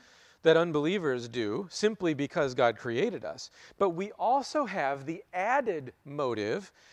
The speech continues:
of gratitude for the grace that God has shown us in Christ.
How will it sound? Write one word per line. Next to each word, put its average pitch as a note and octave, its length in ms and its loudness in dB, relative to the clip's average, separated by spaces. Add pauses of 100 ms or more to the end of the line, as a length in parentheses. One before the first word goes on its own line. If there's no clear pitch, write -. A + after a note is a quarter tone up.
(140)
of F#3+ 220 2
gratitude G3+ 880 -4 (380)
for G#3 120 -2
the G3+ 100 2
grace E3+ 420 -4
that G3+ 160 -2
God F3 240 0
has E3+ 160 -8
shown G3 320 -6
us B2 220 -8
in C3+ 80 -12
Christ. - 600 -8